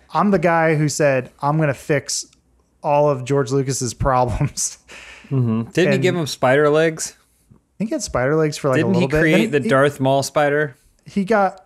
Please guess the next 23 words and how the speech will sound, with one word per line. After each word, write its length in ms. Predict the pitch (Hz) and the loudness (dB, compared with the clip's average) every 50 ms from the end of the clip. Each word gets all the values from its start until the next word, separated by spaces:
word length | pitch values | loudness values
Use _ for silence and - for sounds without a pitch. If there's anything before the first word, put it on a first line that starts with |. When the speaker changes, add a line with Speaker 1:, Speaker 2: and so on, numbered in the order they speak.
| _ _ | _ _
Speaker 1:
he 60 | - 123 | -8 -6
had 140 | 135 151 | -4 -4
a 40 | 143 | -4
Darth 240 | 110 117 113 127 - | -4 -4 -4 -4 -4
Maul 160 | 139 123 110 | -4 -4 -4
fu-, 200 | 104 - - - - _ _ _ - | -4 -6 -10 -12 -12 _ _ _ -6
he, 320 | 147 147 156 139 131 123 - _ _ _ _ _ _ _ _ _ _ _ _ | -4 -2 -2 -2 -4 -8 -12 _ _ _ _ _ _ _ _ _ _ _ _
he 120 | 139 165 185 | 2 4 4
was 140 | 185 165 | 4 2
a 60 | 156 151 | 0 -2
spider, 400 | - - 175 170 160 143 127 123 | -2 0 0 2 2 0 0 0
yeah, 300 | 131 135 135 123 117 120 | 0 0 0 0 0 -2
and 140 | 139 143 | -2 -2
then 120 | 143 143 139 | 0 0 0
they 80 | 135 127 | -2 -2
fixed 380 | - - - - - - - | -2 -4 -4 -4 -4 -6 -4
it, 220 | 139 123 123 127 - | -2 -2 -2 -4 -6
and 540 | _ _ _ _ _ _ _ _ _ - 139 | _ _ _ _ _ _ _ _ _ -6 -2
they 40 | |
gave 160 | 131 139 135 123 | 0 0 0 0
him 80 | 127 127 | -2 -2
normal 320 | 127 123 123 127 123 123 | -2 -2 -2 -2 -2 0
legs, 480 | 123 120 117 113 113 113 107 110 - | 0 0 0 0 -2 -2 -4 -8 -12